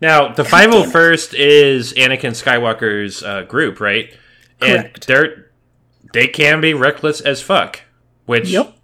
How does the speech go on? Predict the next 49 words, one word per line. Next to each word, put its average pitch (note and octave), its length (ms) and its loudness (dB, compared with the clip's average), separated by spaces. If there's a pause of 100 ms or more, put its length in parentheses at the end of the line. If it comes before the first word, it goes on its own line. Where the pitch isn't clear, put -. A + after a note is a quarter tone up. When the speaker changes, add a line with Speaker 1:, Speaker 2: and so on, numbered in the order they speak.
(160)
Speaker 1:
they A2 180 0
are B2 300 2
in C3 160 -6
this B2+ 160 -8
episode C3+ 400 -8
too. B2 340 -8 (460)
But D#3 200 -4
they're A3+ 160 0
not A#3+ 320 -2
that G#3 260 0
fucking D3+ 300 -6
reckless, B2+ 480 -8
and B2+ 100 -8
they're B2+ 80 -8
not D#3 180 -8
stupid D3 420 -10
either. G#2 340 -10 (160)
I C#3 60 -4
mean, B2+ 180 -4
they, D#3 220 4
Speaker 2:
Right. F#3+ 420 -4
Speaker 1:
they D#3 160 2
more G3 200 4
often D3+ 240 0
than C3+ 60 -6
not C3+ 260 2
have C#3 220 0
to C#3 60 -16
save B2+ 300 -4
Anakin A#2 640 -4
from A2 260 -6
himself A2+ 460 -6
sometimes, - 520 -16
you - 100 0
know? F3+ 120 -2
Speaker 2:
Mm-hmm. F#3 280 -2 (180)
They A3 160 4
have, B3+ 260 2
that's G#3+ 260 2
exactly F#3+ 480 -2
it. - 200 -10 (240)
They A3 200 6
have A#3 260 -2
to G#3 140 0
be, E3 420 -4 (340)
uh, G3 180 -2
above G#3 300 2
and G3 120 4
beyond, F3 600 0